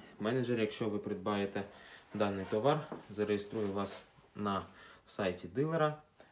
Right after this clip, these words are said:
точніше на сайті, е, нашого офіційного представника Alco в Україні, і у вас буде електронна гарантія. Давайте включимо, мабуть, в мережу нашу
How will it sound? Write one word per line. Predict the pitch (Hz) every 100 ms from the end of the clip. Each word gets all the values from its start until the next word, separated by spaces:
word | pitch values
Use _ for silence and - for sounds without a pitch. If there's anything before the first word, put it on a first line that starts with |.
| _
точніше | 107 - 101 101
на | 101
сайті, | 98 98 92 90 85 - - - - -
е, | 98 95
нашого | 98 95 98 95
офіційного | 101 - 98 95
представника | 104 - 113 120 151 151
Alco | 135 135 127
в |
Україні, | 120 - 120 117 117
і | - 139
у | 156 107
вас | 110
буде | 113 113 120
електронна | 98 90 - 110 110 101
гарантія. | 95 104 98 85 - -
Давайте | 113 123 120
включимо, | 110 123 120 110
мабуть, | 107 110 113 107 - - - - - -
в | 110
мережу | 117 127 160 160 160 156 -
нашу | 117 117 - 117